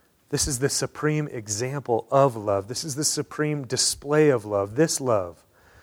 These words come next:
This is love. Not that God chooses someone who's super lovable and kind and, and, and nice and easy to love,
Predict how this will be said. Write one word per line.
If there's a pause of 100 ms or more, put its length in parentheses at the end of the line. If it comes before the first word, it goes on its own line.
(140)
This
is
love.
Not
that
God (360)
chooses
someone
who's
super
lovable (180)
and
kind (560)
and,
and,
and
nice
and
easy
to
love,